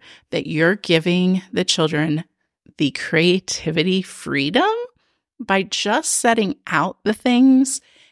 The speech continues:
and not pre-constructing any of it for them and not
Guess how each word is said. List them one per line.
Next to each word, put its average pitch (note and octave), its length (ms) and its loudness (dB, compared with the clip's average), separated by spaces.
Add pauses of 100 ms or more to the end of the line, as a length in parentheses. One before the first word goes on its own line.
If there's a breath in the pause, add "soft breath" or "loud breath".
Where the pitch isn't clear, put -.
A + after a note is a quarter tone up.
(180 soft breath)
and F3 320 -2
not F#3 460 2 (100)
pre-constructing - 1120 -2
any G3+ 240 0
of G#3 100 -4
it - 140 -6
for G3 260 -2
them G3 300 0 (420 loud breath)
and E3 300 -2
not E3+ 420 2